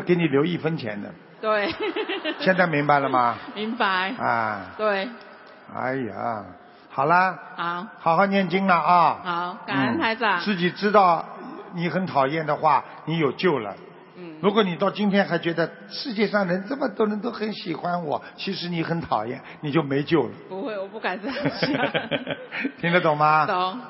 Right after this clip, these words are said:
Speaker 1: 好吗？
Speaker 2: 好，感恩，
Speaker 1: 好。
Speaker 2: 感恩台长，
Speaker 1: 嗯。
Speaker 2: 谢谢台长。
Speaker 1: 嗯。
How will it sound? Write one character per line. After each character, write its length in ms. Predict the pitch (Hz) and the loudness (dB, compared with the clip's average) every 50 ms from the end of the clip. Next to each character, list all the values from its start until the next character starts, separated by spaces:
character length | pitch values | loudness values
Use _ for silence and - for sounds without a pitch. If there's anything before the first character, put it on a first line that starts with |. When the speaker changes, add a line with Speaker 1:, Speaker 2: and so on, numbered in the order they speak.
| - - - | -18 -10 -4
Speaker 1:
好 120 | 117 120 | -2 0
吗？ 300 | 123 135 139 143 139 135 | 4 4 6 6 4 4
Speaker 2:
好， 340 | 120 180 175 175 180 190 247 - | 2 0 0 0 0 -2 -6 -6
感 140 | - 196 185 | -4 -4 -2
恩， 160 | 196 208 220 | -2 0 2
Speaker 1:
好。 260 | 226 240 262 147 147 143 - - | 4 4 4 4 0 -2 -6 -6
Speaker 2:
感 140 | 208 180 190 | -4 -2 -2
恩 140 | 208 220 320 | 0 -2 -2
台 200 | 330 254 220 226 | -2 -2 -2 -2
长， 300 | 269 226 196 190 117 104 | -2 -2 -2 -2 -2 -4
Speaker 1:
嗯。 20 | |
Speaker 2:
谢 120 | - 233 | -6 -10
谢 140 | 233 254 220 | -12 -12 -12
台 160 | - 202 190 - 208 | -12 -12 -14 -14 -16
长。 200 | 190 165 123 110 | -14 -12 -12 -12
Speaker 1:
嗯。 120 | 101 90 | -12 -12